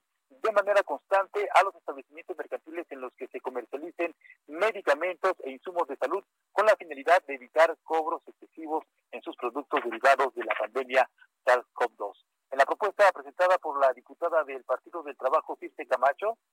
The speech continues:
se señala que es necesario implementar una campaña de información y concientización para el consumidor con el fin de facilitar la denuncia de cobros excesivos. La legisladora comentó que diversos productos registraron elevados aumentos en sus precios, como desinfectantes,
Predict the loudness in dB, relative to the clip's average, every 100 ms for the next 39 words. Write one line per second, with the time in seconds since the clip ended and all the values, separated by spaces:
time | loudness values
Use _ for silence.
0 | _ _ -20 -18 2 4 4 0 -4 -8
1 | -10 -10 4 4 4 -4 -10 -14 2 4
2 | 4 0 _ _ -2 2 2 4 4 4
3 | 0 0 -4 0 0 0 -4 -4 -4 -4
4 | -6 _ -18 -10 0 0 0 _ _ 4
5 | 4 4 -4 -10 -12 -2 -2 0 -6 -8
6 | -14 -10 -4 -4 -2 -4 -6 -6 -2 0
7 | 0 -4 -10 -6 -6 -2 -2 -2 -6 -12
8 | -16 -6 -2 -2 -4 _ _ _ -4 -4
9 | -4 -4 0 0 0 -4 -10 -10 -8 -10
10 | -8 -6 -4 -6 -12 -10 -10 -8 -8 -8
11 | -14 -2 2 4 2 -4 -18 -8 -4 4
12 | 4 4 0 -2 -2 -4 -4 -6 -8 -16
13 | -6 -4 -4 -8 -6 -4 -4 -6 -8 -14
14 | -14 -10 2 2 2 -6